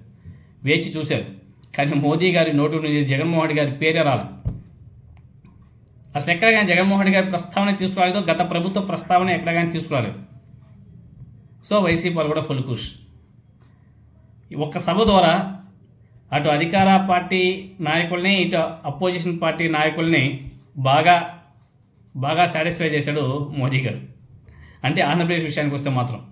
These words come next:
దీన్ని ఇప్పుడు తెలుగుదేశం జనసేన పార్టీ వాళ్ళు జీర్ణించుకోలేకపోతున్నారు. ఏంది ఈ మోదీ గారు ఏదో మాట్లాడుకుంటాడు, మా, ఏదో మాట్లాడతాడు, ఏదో ఇస్తాడు అనేసి మనం అనుకుంటే,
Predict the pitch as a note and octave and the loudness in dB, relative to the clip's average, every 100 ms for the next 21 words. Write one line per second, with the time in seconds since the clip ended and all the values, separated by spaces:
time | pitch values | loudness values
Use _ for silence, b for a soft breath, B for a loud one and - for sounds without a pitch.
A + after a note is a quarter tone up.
0 | - - b b b - C#3+ A3+ G#3+ G#3 | -20 -20 b b b -2 2 4 2 2
1 | G#3+ E3 F#3+ F#3 F3+ G3 F#3+ G3+ E3+ E3+ | 2 2 0 0 0 0 0 0 0 0
2 | F#3+ F3 E3 F3+ E3+ D3+ D#3+ D3+ D3+ C#3+ | -2 0 -2 -2 -2 -2 -2 -2 -2 -2
3 | C3+ A#2 A2+ F#2+ - B2+ D#3+ D#3 - - | -2 -2 -4 -6 -10 -6 -4 -2 -4 -10
4 | b b b b - D3 D3 E3 E3 D#3+ | b b b b -6 -2 0 0 2 2
5 | D3 D3 D#3+ D#3 D3+ D3+ D3 C#3+ C#3+ C#3 | 2 2 0 0 -2 -2 -2 -2 -2 -2
6 | D3 - - D#3 C3 C3 C#3 D3+ C#3+ C#3 | -2 -6 -10 -6 -2 0 0 2 0 0
7 | C#3+ C#3 C3+ C3 - - - C3+ D3+ C#3+ | -2 -2 -2 -4 -6 -14 -8 -2 0 0
8 | - D3+ C#3+ C#3+ - C3+ C3 C3 B2 C#3+ | -2 -2 0 -2 -4 -4 -2 -2 -2 0
9 | D3 D3 C3+ B2 B2+ - | 0 0 0 0 -2 -6